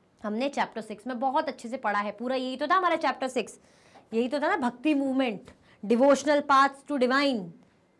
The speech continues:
चैप्टर था ना हमारा। चलो, the second includes, सेकंड जिसके बारे में बात करें, जो इंडिपेंडेंट है उससे, includes nath literature such as the song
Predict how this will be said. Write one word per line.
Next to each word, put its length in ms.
चैप्टर 280
था 140
ना 80
हमारा। 340
चलो, 200
the 160
second 320
includes, 340
सेकंड 520
जिसके 280
बारे 140
में 80
बात 200
करें, 160
जो 80
इंडिपेंडेंट 580
है 60
उससे, 320
includes 420
nath 320
literature 600
such 300
as 180
the 200
song 260